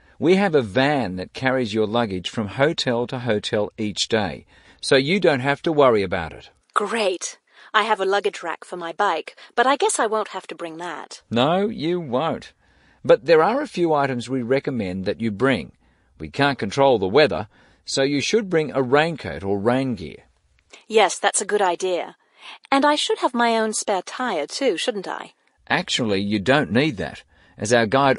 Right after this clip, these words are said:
Speaker 1: always carries some. And of course, you won't need maps either, since our guide has the route all planned.
Speaker 2: What about a water bottle?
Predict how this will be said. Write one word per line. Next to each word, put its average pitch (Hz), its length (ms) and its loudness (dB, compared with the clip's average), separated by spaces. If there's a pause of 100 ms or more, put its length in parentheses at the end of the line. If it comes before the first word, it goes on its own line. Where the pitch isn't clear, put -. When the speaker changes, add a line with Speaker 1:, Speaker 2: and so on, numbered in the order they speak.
Speaker 1:
always 117 560 4
carries 120 380 0
some. - 300 -4 (380)
And 113 160 2
of 101 140 -4
course, 151 480 4
you 113 100 -2
won't 131 280 4
need 95 240 -2
maps 139 400 -2
either, 135 420 0 (180)
since - 320 -4
our 117 200 0
guide 113 500 2
has 110 260 -4
the 107 100 -2
route 127 320 0
all 135 320 6
planned. 113 600 -2 (300)
Speaker 2:
What 349 160 2
about 311 300 4
a 240 60 2
water 226 360 -2
bottle? 160 460 -4